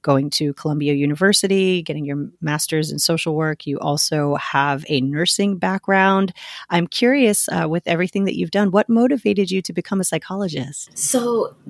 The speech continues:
Speaker 2: that is multi-layered. <laughs> Uh, that is not a straightforward answer. So I'll kind of tell you in a nutshell. During my social work training,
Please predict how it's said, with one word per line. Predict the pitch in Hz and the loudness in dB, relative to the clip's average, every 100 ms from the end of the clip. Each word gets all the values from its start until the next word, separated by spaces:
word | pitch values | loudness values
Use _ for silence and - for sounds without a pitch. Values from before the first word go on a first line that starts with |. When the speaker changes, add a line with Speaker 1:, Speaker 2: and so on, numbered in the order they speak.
| - | -4
Speaker 2:
that | 240 269 240 | -2 0 2
is | 233 208 202 180 | 2 2 -2 -4
multi-layered. | 185 180 185 190 165 156 165 151 147 175 262 - | -2 -4 -4 -4 -2 -2 -2 -2 -2 0 0 2
<laughs> | 302 - 269 294 - - - 269 | 2 4 2 0 -2 -8 -6 2
Uh, | 190 196 | 4 6
that | 196 202 | 6 4
is | 208 | 4
not | 202 190 | 2 2
a | |
straightforward | 220 226 196 - 190 175 | 0 0 -2 2 2 2
answer. | 202 247 185 | 0 0 -2
So | 180 185 | 0 0
I'll | 185 | -2
kind | - 220 | -2 -2
of | 208 - | -2 -4
tell | - 196 | -4 0
you | 220 220 | 2 2
in | 190 | 0
a | 170 | -2
nutshell. | 170 262 - 165 147 147 147 - _ - | -4 -4 -4 -4 -4 -6 -6 -10 _ -2
During | 190 190 202 196 | 4 4 4 0
my | 175 180 | -2 -4
social | - 185 180 202 | 0 0 0 0
work | 180 - | -2 -4
training, | - 170 220 208 165 160 160 | -8 -4 -2 -2 -4 -6 -10